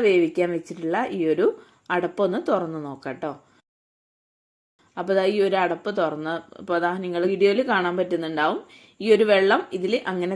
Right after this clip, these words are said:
തന്നെ ഉണ്ട് ട്ടോ. വെള്ളം ഒട്ടും കുറഞ്ഞു പോയിട്ടുമില്ല, വെള്ളം ഈ ഒരു കറിയിലോട്ടേക്ക് ആയിട്ടുമില്ല. ഈ നമ്മൾ വെച്ച്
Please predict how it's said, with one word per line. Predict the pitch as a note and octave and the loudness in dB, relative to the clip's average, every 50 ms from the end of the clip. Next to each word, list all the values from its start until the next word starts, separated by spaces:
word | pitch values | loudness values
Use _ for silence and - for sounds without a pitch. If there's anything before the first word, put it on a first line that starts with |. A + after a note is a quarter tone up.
| F#3+ - | -2 -2
തന്നെ | G3+ G#3 G#3 G#3+ A3 A3+ C4 B3 | -2 -2 -2 -2 -2 -2 -2 -2
ഉണ്ട് | F#3 D3+ D#3 D3 D3+ | -2 -2 -2 -2 0
ട്ടോ. | E3 D#3 D3+ D#3 | 0 0 0 0
വെള്ളം | D#3 D#3+ F3 F3+ F3+ F3 | -2 -2 -2 -2 -2 -4
ഒട്ടും | E3+ - - - - A#3+ C#4+ D4 | -6 -8 -6 -2 -2 0 0 0
കുറഞ്ഞു | B3 F3+ E3+ F3 F#3 F#3 G3+ F#3 | -2 -2 -2 -2 -6 -6 -4 -2
പോയിട്ടുമില്ല, | F3 E3+ E3+ E3+ - F3 E3+ E3+ F3+ G3+ D4 - - - _ _ _ _ - | -2 -2 -2 -2 -2 -4 -2 0 0 -2 -2 -4 -8 -16 _ _ _ _ -4
വെള്ളം | F3+ G3 G3 A3 A#3+ A#3 G#3+ | -2 0 2 2 2 2 4
ഈ | G#3 G3+ | 4 4
ഒരു | G3 B3 B3 A3+ | 4 2 2 2
കറിയിലോട്ടേക്ക് | F#3 F3 F3 F3 F3 F#3 G3 F#3+ F#3 G3+ G3+ G3 C4 F#4+ - - G3 | 2 4 4 2 2 2 0 -2 0 -2 -2 0 0 -2 -2 -2 0
ആയിട്ടുമില്ല. | F#3 D3+ D3+ D3+ - E3 D#3+ D3 C3+ B2+ - - - F3 | 0 0 -2 -2 -4 -4 -2 -2 -2 -4 -4 -2 -2 -2
ഈ | F3+ F3+ F3+ | -2 -2 -2
നമ്മൾ | F3+ F3+ G#3 A3+ G#3+ F#3 F3+ | -4 -2 -2 0 0 2 2
വെച്ച് | F3+ F3+ - | 0 0 -2